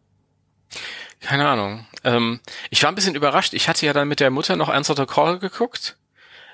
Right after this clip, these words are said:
den ich persönlich harmloser finde. Und die Mutter hat gesagt,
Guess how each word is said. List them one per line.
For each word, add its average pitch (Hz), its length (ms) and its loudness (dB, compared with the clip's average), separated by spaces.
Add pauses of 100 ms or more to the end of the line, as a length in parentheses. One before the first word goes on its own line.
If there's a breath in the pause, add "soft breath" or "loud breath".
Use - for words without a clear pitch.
(120)
den 131 140 2
ich - 160 -2
persönlich 160 920 0 (340)
harmloser 131 800 2
finde. 127 560 -2 (1120 soft breath)
Und 120 100 -4
die 117 60 2
Mutter 214 280 2
hat 226 160 2
gesagt, 190 540 0